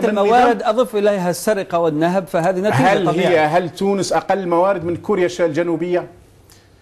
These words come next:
Speaker 2: نعم.
Speaker 1: هل تونس أقل موارد من اليابان؟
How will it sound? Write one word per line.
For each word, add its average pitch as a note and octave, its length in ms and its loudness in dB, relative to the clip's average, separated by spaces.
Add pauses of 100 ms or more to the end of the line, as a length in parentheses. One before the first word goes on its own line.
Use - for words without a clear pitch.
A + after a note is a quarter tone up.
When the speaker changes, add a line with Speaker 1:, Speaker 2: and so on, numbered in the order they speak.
(140)
Speaker 2:
نعم. C3 380 0
Speaker 1:
هل F3 300 0
تونس G#3 360 -2
أقل G3 380 -2
موارد F#3+ 500 2
من G3 120 -2
اليابان؟ E3+ 680 0